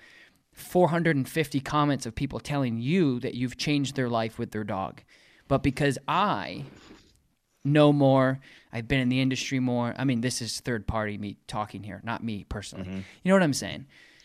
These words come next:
Speaker 2: Oh, it's always, it's been you.
Speaker 1: Yeah, it's
Speaker 2: Been you
Speaker 1: me.
Speaker 2: all along, Tom. <laughs>
Speaker 1: It's been me the whole time, dude. Every single, every single bad comment you've ever gotten has been, <laughs> it's been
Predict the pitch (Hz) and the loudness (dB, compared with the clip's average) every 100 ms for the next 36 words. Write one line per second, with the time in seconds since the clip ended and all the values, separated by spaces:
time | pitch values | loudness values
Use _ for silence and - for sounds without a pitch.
0 | - 175 151 175 185 175 156 175 151 170 | 0 4 6 6 6 6 6 4 6 4
1 | 208 160 98 - - - 170 151 185 214 | 4 0 -2 -10 -20 0 4 8 12 12
2 | - 254 175 170 156 131 101 - - 196 | 12 12 10 6 2 4 2 0 2 4
3 | 190 - 131 - - 151 147 143 170 185 | 4 2 -4 -6 -4 0 4 4 6 6
4 | 170 147 135 143 139 135 143 139 135 - | 8 8 6 6 4 6 4 2 -12 -12
5 | - 139 147 156 156 139 143 156 175 180 | 0 2 2 2 2 2 4 6 6 4
6 | 147 147 139 156 147 135 135 139 123 131 | 6 4 4 2 2 2 2 2 4 2
7 | 127 127 123 127 131 - - 143 - 196 | 4 0 2 2 0 -6 -12 -10 -6 -6
8 | 208 - 196 180 156 | -6 -8 -6 -2 0